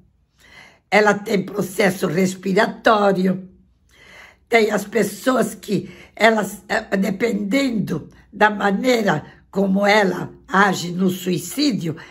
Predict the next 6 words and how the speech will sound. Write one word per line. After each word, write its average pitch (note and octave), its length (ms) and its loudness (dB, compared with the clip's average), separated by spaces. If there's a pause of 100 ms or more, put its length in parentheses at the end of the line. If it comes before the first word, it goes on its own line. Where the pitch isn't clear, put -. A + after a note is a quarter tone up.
(120)
ela A#3 200 4
traz A#3 420 0
aqui C#4 280 0
sequelas A#3 960 -4 (240)
quando G3 300 0
reencarna E3+ 800 -2